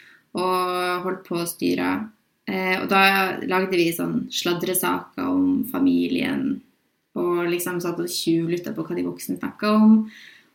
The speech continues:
Og i en sånn baksidesak som vi hadde laget på den avisa, i den ene, så har jeg intervjuet bestemora mi, eller en av oss har intervjuet henne.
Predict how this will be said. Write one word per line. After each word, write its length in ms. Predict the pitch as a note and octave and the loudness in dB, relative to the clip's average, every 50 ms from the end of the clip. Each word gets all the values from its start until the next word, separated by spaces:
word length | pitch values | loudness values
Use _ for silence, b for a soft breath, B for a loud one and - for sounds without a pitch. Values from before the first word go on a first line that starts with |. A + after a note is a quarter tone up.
| B - | B 0
Og 420 | G3 G3 F#3+ G3 G3 F#3+ F#3+ F#3+ - - _ _ - | 4 4 6 6 6 4 2 0 -8 -12 _ _ 0
i 80 | F#3+ | 2
en 80 | F#3+ G3+ | 2 4
sånn 160 | G#3 F#3+ F3 - | 2 2 2 2
baksidesak 920 | F3 F3 F3+ G#3+ A3 - - - G#3+ A3 A3+ A3+ - A#3+ G3 - - - | 2 4 4 2 2 0 0 0 2 2 2 0 2 2 0 0 0 -4
som 120 | - F#3 F#3 | -6 -4 -4
vi 80 | F#3 | -2
hadde 200 | F#3 F3 E3+ E3+ | 0 0 0 2
laget 400 | F3 E3+ E3+ F3 F3 F3 F3+ F3+ | 2 2 0 0 0 -2 -4 -2
på 80 | - - | 4 10
den 240 | B3 C4 A3 - - | 12 12 12 12 10
avisa, 540 | F3+ E3+ E3+ F#3+ - - - F3 F3+ F#3+ - - _ _ _ _ - | 4 2 0 0 0 0 -2 -2 -2 -4 -6 -10 _ _ _ _ -2
i 80 | - G#3 | 0 0
den 160 | F#3 F3 F3 | 2 2 0
ene, 340 | F3+ F#3 F3+ F#3+ G3 G3 G3 G3 G3+ B B B B B B B B B | 0 0 0 0 0 -2 -2 -4 -6 B B B B B B B B B
så 160 | - - G3+ G#3 | 2 4 4 6
har 120 | G3 F#3+ | 6 4
jeg 140 | F#3 F3 F3 | 4 2 0
intervjuet 340 | E3+ F#3 F3+ F3+ E3+ D#3+ F3 | 0 -2 -2 -4 -4 -4 -4
bestemora 720 | F#3 - - - - A3+ A3+ A#3 A3+ A3+ A3 G#3 - - | -4 -4 -6 -4 0 2 4 4 4 4 2 2 2 4
mi, 300 | F3+ F3+ G#3+ G#3+ - - _ _ _ _ _ - - | 4 4 2 0 -2 -6 _ _ _ _ _ -6 -2
eller 240 | F3+ F#3 F#3 E3+ - | 0 2 2 4 4
en 240 | F3+ F3+ F3 F3 E3 | 4 4 4 2 0
av 80 | F3 | 0
oss 100 | E3+ - | -2 -2
har 140 | F3+ E3+ E3+ | -2 -2 -2
intervjuet 400 | E3 E3 E3 F3 E3+ E3+ - - | -2 -2 -2 -2 -2 0 0 -2
henne. 240 | - F3 - - | -2 -4 -6 -8